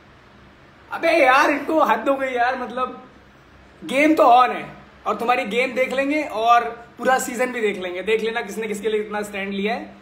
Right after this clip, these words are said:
और किसने क्या किया है पूरे season में, देख लेना सब लोग, ठीक है?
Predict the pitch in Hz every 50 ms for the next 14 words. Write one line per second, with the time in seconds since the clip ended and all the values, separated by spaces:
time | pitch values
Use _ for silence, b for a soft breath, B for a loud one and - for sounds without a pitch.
0 | B B B B - 196 208 202 233 220 233 233 233 214 196 220 220 220 220 196
1 | 214 226 240 247 - 226 226 233 226 226 214 202 247 247 247 214 214 208 185 190
2 | 180 175 170 - 165 156 160 160 160 160 196 202 214 233 220 - -